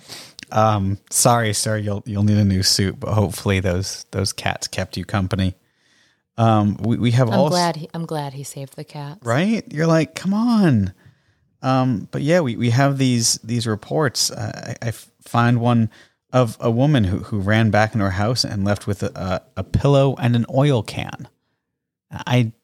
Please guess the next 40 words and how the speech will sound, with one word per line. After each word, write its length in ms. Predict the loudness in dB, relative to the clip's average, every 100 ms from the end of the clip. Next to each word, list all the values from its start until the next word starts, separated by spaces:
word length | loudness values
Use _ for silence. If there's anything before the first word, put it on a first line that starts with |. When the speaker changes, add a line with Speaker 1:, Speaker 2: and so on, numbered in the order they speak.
| _ _ _
Speaker 1:
I 100 | 0
don't 180 | 0 0
know 380 | -2 -2 -4 -8 _ -14
what, 160 | -6 -2
what 160 | 2 2
I 100 | 2
would 180 | 0 0
save 320 | 0 -2 -10
if, 160 | -14 -12
if 140 | -4 -2
I 100 | 0
had 320 | 0 -2 -4
just 260 | -2 0 0
minutes 440 | -2 -2 -2 -2
in, 140 | -2
in 180 | -4 -2
my 140 | 0 -2
house. 340 | -2 -6 -6
I 60 | -6
have 200 | -2 0
a 60 |
lot 200 | 2 2
of 280 | 0 -6 -16 -20 -20 -8
treasures. 560 | -2 -2 -2 -6 -6 -6 _ _ -4
Um, 640 | 2 4 4 2 2 -2 -4 _ _ _ _ -4
but 100 | 2
I, 180 | 2 0 _ _ _
I 80 | -8
can't 360 | -6 0 0 2
imagine 680 | 2 4 4 2 0 0 -4 _ _ _ _ _ _ _
it 160 | -12 -6
would 180 | -4 0
be 160 | 2 2
a 80 |
broom 400 | 0 0 2 4
and 80 | 4
a 80 | 2
dustpan 720 | 2 2 0 0 0 0 -4 -10 _ _ _ _ _ _ _ -6
or 140 | -4
a 100 | -4